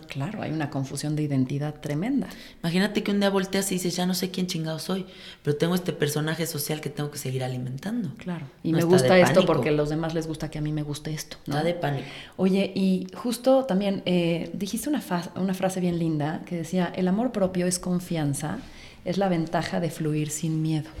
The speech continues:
Speaker 2: Sí.
Speaker 1: que va muy relacionado con esto, ¿no? El miedo, la falta de to-, de autoestima, el sistema de creencias, con quién vas, qué piensas, qué creas. Eh, cuéntame un poquito, porque esto es al final partir de un statement personal, ¿no? Y decir, "Yo soy esto, esta es mi identidad".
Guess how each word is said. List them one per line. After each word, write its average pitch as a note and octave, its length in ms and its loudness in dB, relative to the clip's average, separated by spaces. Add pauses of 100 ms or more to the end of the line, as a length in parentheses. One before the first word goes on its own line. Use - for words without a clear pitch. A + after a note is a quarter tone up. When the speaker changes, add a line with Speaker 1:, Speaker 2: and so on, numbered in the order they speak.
(240)
Speaker 2:
Sí. - 220 -8
Speaker 1:
que F#3 100 6
va G3+ 100 8
muy A3 160 10
relacionado F3+ 480 4
con E3+ 200 0
esto, F3 260 -2
¿no? D#3+ 340 -2 (300)
El D#3+ 100 -2
miedo, F3+ 280 8
la D#3 80 2
falta E3 220 0
de E3+ 80 2
to-, E3 120 -2
de D#3 280 0
autoestima, D#3 560 0
el C#3+ 60 0
sistema E3+ 260 -2
de E3 140 -2
creencias, D#3+ 560 0
con D#3 160 0
quién F3 240 0
vas, E3+ 200 0
qué F3 100 -6
piensas, E3 560 0 (300)
qué D#3+ 120 -6
creas. E3+ 640 0 (560)
Eh, E3+ 720 2 (120)
cuéntame C4+ 280 4
un B3+ 60 6
poquito, B3+ 340 2
porque E3 220 2
esto F3+ 180 2
es B3 120 4
al F3+ 140 0
final F3+ 480 2 (140)
partir F3+ 400 -2
de A3+ 80 0
un A3 140 4
statement E3+ 580 -2
personal, D3 640 -4
¿no? F3+ 300 -2 (140)
Y F#3 80 0
decir, F3+ 540 0
"Yo A3+ 120 -2
soy A3 240 -2
esto, G3+ 140 -4
esta G3 120 -4
es A3 80 -2
mi G#3+ 100 2
identidad". D3+ 560 -4